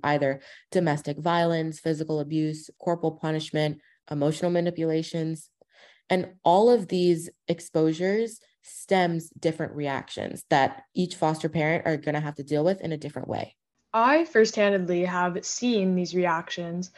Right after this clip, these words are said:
Speaker 2: to different backgrounds being physical, emotional abuse,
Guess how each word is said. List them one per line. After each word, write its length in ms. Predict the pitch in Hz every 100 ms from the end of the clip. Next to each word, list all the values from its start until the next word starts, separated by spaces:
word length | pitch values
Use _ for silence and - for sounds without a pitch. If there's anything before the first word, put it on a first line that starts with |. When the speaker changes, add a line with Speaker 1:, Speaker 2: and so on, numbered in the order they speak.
| - -
Speaker 2:
to 420 | - 190 180 170 - _ -
different 500 | 196 196 175 - 165
backgrounds 880 | 160 165 180 160 160 160 170 - _ 190
being 440 | 196 185 175 175 - _ -
physical, 640 | 214 196 208 202 202 196 175
emotional 580 | 180 190 185 190 180
abuse, 600 | 180 180 175 185 180 185